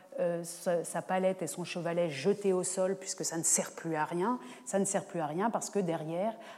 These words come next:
à l'arrière-plan, on voit sur des chariots ouverts, euh, ici probablement dans ce chariot, devant la petite cabane, en effet la transfiguration de Raphaël, donc l'une des pièces maîtresses, euh, saisies dans les collections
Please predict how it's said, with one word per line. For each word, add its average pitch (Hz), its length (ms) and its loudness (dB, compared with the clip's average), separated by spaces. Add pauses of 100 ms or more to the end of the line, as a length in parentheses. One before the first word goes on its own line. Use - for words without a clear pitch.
à 175 60 -4
l'arrière-plan, 175 600 0
on 202 140 2
voit 160 300 0
sur 185 200 -4
des 180 120 0
chariots 170 380 0
ouverts, 170 460 2 (520)
euh, 180 160 6 (100)
ici 233 460 2
probablement 226 600 6
dans 202 120 0
ce - 140 -6
chariot, 180 520 -4 (480)
devant 175 240 0
la 190 100 4
petite - 240 -6
cabane, 175 440 2 (480)
en 202 140 6
effet 208 300 4
la 196 140 6
transfiguration 190 960 2
de 175 80 0
Raphaël, 175 540 0
donc 160 240 -6
l'une 160 100 -2
des 156 100 -2
pièces 165 260 0
maîtresses, 180 560 -2 (320)
euh, 185 60 -4
saisies 180 320 0
dans 180 80 4
les 175 80 4
collections 170 580 -2